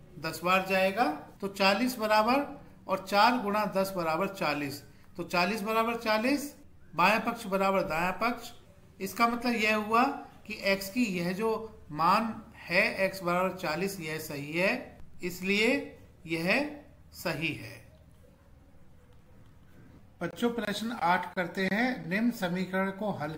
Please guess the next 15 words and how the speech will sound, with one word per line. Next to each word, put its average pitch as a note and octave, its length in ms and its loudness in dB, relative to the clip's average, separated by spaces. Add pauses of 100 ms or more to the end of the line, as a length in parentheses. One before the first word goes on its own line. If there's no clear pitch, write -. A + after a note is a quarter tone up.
कीजिए G#3 460 -4 (260)
और G3+ 200 2
अपने G3 340 -4
उत्तर E3+ 420 -4
की G#3+ 120 -6
जांच E3+ 320 0
कीजिए। D3 500 -6 (220)
समीकरण G3 640 -2
दी F#3+ 180 -2
गई F#3 180 0
है, A#3 200 2 (340)
दो G3+ 360 -4
एक्स G3+ 400 0 (100)
बटा E3 380 0 (140)
तीन G3 440 -2